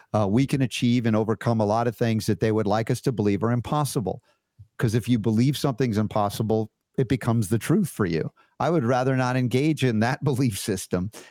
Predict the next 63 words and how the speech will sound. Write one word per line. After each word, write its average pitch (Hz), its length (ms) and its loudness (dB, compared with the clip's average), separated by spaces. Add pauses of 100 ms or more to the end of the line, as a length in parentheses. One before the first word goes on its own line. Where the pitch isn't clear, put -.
And 110 160 0
I 123 60 0
don't 131 180 0
know, 131 300 0
maybe 113 240 0
the 110 80 2
Canadians 117 540 0
can 110 160 0
come 117 160 2
out 107 160 2
of 104 60 2
their 113 140 2
funk 110 300 -4
and 98 100 -2
thinking 110 300 0
their 104 140 2
government 104 400 0
is 98 80 -4
so 104 160 0
powerful 107 440 -2
that 98 120 0
there's 98 180 -2
nothing 107 320 0
they 104 160 0
can 101 160 -2
do 98 140 2
either. 107 320 0
Like 95 240 -2
many 110 240 2
in 101 80 0
the 101 80 0
U 101 140 2
S 127 200 0
have 95 140 -10
come 95 180 0
to 92 60 2
that 92 220 -2
conclusion, 95 420 -2
"Oh, 147 100 2
it's 139 120 -2
just 127 200 -6
too 131 140 0
much. 110 320 -2
You 90 80 -4
can't 113 220 -2
fight 98 260 0
it." 90 140 -4 (440)
But, 101 320 0
uh, 107 160 2
if 98 100 -8
you 110 60 4
give 117 300 0
up, 123 260 0
you're 104 120 -2
gonna 107 180 0
basically, 113 540 0 (200)
you 135 80 2
know, 98 120 2
be, 98 260 0
be 110 220 0
walked 110 460 -2
in, 107 360 0 (480)
uh, 92 280 0